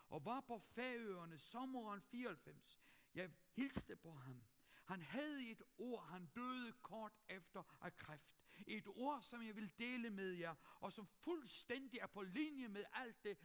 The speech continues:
Peter har sagt til os i aften og de andre aftener. Det er fra Hebræerbrevet ti femogtredive. "Kast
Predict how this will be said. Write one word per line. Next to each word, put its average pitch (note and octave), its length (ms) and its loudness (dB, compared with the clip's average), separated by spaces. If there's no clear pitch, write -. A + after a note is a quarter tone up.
Peter A3 420 2
har G#3 120 2
sagt - 380 0
til A3 160 -2
os F3 220 -2
i - 20 -4
aften E3+ 560 -2
og F3+ 160 2
de G3+ 100 0
andre G3+ 340 0
aftener. D3+ 560 -2
Det B3+ 180 6
er A3 120 4
fra G3 340 0
Hebræerbrevet F3+ 1000 2
ti C4+ 460 0
femogtredive. E3+ 920 2
"Kast - 540 2